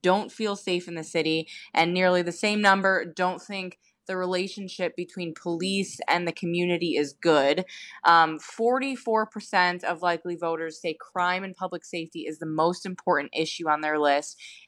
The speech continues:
That far outweighed issues like criminal justice reform, which was the second top issue, with thirteen percent of voters saying it'll determine who they vote for on the ballot. And then the economy, which came in third.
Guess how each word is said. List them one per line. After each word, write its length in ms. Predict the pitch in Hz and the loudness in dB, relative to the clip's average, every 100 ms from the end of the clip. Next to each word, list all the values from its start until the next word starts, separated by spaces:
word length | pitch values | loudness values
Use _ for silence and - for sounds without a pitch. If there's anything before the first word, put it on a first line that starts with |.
| _ _ | _ _
That 300 | 190 202 - | 4 4 4
far 420 | - - 208 208 214 | -2 0 4 4 4
outweighed 480 | 202 - 180 175 | 0 -2 -8 -8
issues 420 | 160 165 - 165 160 | -8 -10 -12 -10 -6
like 160 | 147 | -6
criminal 400 | - 180 160 151 | -6 -8 -6 -6
justice 540 | 139 165 165 - 170 180 | -4 -4 -4 -10 -12 -12
reform, 500 | 170 185 180 170 165 | -8 0 2 2 0
which 140 | 156 | -4
was 140 | 165 151 | -6 -8
the 80 | 139 | -12
second 440 | - 190 233 214 | 0 2 2 -2
top 240 | 180 147 - | 4 4 2
issue, 440 | 156 - 160 156 | -8 -8 -6 -6
with 160 | 151 147 | -6 -8
thirteen 680 | - 180 170 - - 175 180 | -8 -6 -6 -8 -12 -10 -10
percent 400 | 170 - 151 143 | -10 -2 0 0
of 80 | |
voters 340 | 139 139 135 - | -2 -2 -4 -6
saying 260 | 147 135 | -6 -4
it'll 200 | 135 139 | -2 -4
determine 540 | 135 139 156 135 127 139 - - _ - | -4 -8 -8 -6 -6 -10 -18 -20 _ 2
who 340 | 180 147 101 | 4 2 -2
they 360 | - 156 147 143 | -2 2 4 4
vote 220 | 135 147 | 2 0
for 200 | - 147 | 2 2
on 120 | 139 | 2
the 80 | 139 | 2
ballot. 400 | 156 156 165 180 - - - | 4 6 6 2 -6 -16 -8
And 160 | 190 | -4
then 220 | 190 190 185 | -2 -4 -6
the 140 | 190 | -8
economy, 760 | 170 - 202 220 214 196 175 | -8 -6 -2 0 -2 -6 -8
which 240 | 180 170 - | -8 -12 -14
came 320 | 185 175 170 | -12 -10 -10
in 280 | 165 160 160 | -10 -12 -12
third. 500 | 160 240 240 139 - | -2 4 6 4 0